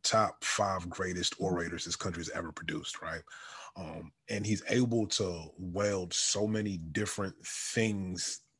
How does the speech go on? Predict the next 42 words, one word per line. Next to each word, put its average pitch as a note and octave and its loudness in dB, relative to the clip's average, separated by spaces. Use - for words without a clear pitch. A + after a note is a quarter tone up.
together, F2 2
so A2+ 2
many G2 2
different F2 -2
ideas. E2 -2
Because A2+ 4
when A2+ 6
we B2 10
talk - 8
about G#2+ 4
beloved G2 0
community, F#2 -4
right, E2+ 0
even A#2+ 10
if A#2+ 6
you B2 8
look G#2 6
at - -4
that - -2
quote G#2+ 2
you F2 -4
just E2+ 0
said, E2+ 0
"The D#2 -4
end G#2 0
is E2+ -6
redemption, E2 -2
the D#2+ -10
end F#2+ -2
is E2+ -4
reconciliation," F2 -4
what A#2 8
he's A#2 4
actually B2+ 4
talking A2 6
about E2+ 0
is D#2+ -6
the - -8
kingdom E2 0
of - -12
God, - 0
right? - 6